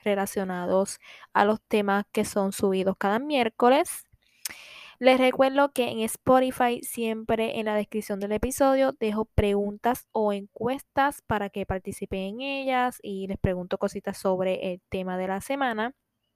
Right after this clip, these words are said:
Y algo importante que quería hacer en este episodio, les doy la bienvenida a todas las personas nuevas que han descubierto el podcast, eh, en TikTok, en Instagram,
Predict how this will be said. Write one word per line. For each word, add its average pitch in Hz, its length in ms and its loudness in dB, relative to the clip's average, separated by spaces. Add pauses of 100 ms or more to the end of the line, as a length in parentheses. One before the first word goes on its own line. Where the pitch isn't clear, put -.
(840)
Y 285 300 -2
algo 233 580 0
importante 208 800 -6
que 202 140 -8
quería 190 380 -4
hacer 196 440 -6
en 185 100 -6
este 190 240 -8
episodio, 247 640 0 (720)
les 226 380 0
doy 208 180 0
la 208 140 0
bienvenida 240 800 -2
a 208 260 0 (140)
todas 220 680 2
las 247 160 -2
personas 220 640 -4
nuevas 233 560 0
que - 140 -8
han 196 180 -4
descubierto 196 600 0
el 190 80 -4 (140)
podcast, 285 840 6 (420)
eh, 220 380 0
en 202 160 -6 (100)
TikTok, 247 760 4
en 208 340 -6
Instagram, 220 840 -2